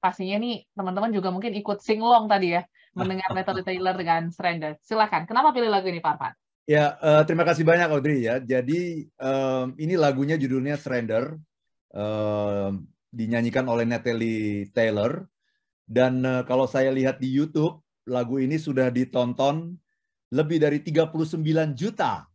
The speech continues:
Speaker 2: orang
Speaker 1: Wow.
Speaker 2: di dunia.
Speaker 1: Oke.
Speaker 2: Ya, jadi
Speaker 1: Aha.
Speaker 2: lagu ini top banget sebetulnya, ya, lagu Natalie Taylor ini.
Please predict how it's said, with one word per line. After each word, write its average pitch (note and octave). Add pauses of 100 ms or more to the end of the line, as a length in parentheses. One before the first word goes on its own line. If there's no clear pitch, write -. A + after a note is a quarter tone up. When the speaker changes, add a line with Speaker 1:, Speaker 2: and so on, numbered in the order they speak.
Speaker 2:
orang G3
Speaker 1:
Wow. D#3
Speaker 2:
di -
dunia. D3+ (100)
Speaker 1:
Oke. D#3+ (500)
Speaker 2:
Ya, A#2 (100)
jadi C3+
Speaker 1:
Aha. D#3
Speaker 2:
lagu C#3
ini E3+ (240)
top F3
banget E3+
sebetulnya, C3+
ya, -
lagu B2
Natalie A#2+
Taylor A#2
ini. B2+